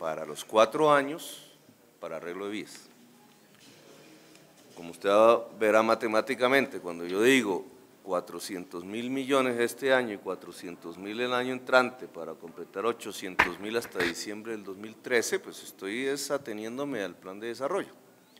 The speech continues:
Es decir, que no le estamos quitando nada de otros presupuestos o propuestas del plan de, distrital de desarrollo.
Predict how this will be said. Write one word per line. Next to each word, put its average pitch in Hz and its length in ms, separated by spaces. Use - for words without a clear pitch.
Es 90 80
decir, 135 480
que 85 100
no 90 140
le 120 80
estamos 127 360
quitando 127 600
nada 113 680
de 92 140
otros - 1160
presupuestos 104 920
o 76 180
propuestas 123 680
del 101 140
plan 98 240
de, 104 240
distrital 82 640
de 80 140
desarrollo. 69 500